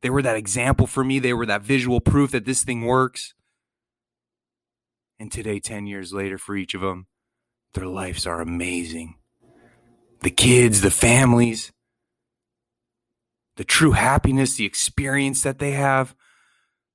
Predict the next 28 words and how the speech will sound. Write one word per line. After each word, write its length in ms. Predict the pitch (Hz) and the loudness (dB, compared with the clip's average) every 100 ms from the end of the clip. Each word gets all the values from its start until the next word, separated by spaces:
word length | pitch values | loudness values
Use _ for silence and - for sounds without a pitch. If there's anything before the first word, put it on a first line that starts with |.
| _ _ _ _ _ _ _ _ - | _ _ _ _ _ _ _ _ -10
the 80 | - | -4
blessings, 800 | - 127 143 - 151 143 139 | -2 2 4 4 4 0 -2
the 100 | 117 | -4
miracles, 720 | 107 139 156 147 143 143 143 123 | -2 2 2 2 4 4 4 0
the 80 | |
way 120 | 127 127 | -2 -2
they're 200 | 117 104 | -2 -4
of 120 | - | -4
service, 500 | - 160 147 143 - | 0 2 2 0 -2
the 80 | 123 | 0
way 140 | 127 | 0
they 140 | 110 | -2
give 260 | 101 117 101 | -4 -6 -2
back, 280 | - 147 - | 0 0 -4
the 80 | 131 | -2
way 180 | 139 | 0
they've 220 | 131 127 - | 0 -2 -2
supported 580 | 113 - 139 131 120 | -8 2 4 4 0
me. 420 | 107 143 156 147 _ _ _ _ _ _ _ _ _ _ _ _ _ _ _ _ _ _ _ _ _ _ _ _ _ _ - | -4 -4 -4 -6 _ _ _ _ _ _ _ _ _ _ _ _ _ _ _ _ _ _ _ _ _ _ _ _ _ _ -12
It's 140 | 117 | -4
something 340 | - 127 123 107 | -2 -2 -6 -10
that 160 | 98 | -10
means 220 | 101 101 | -8 -8
a 80 | 90 | -8
whole 200 | 98 98 | -6 -6
lot 280 | 90 90 87 | -4 -6 -6
to 80 | 87 | -14
me. 260 | 85 85 | -14 -16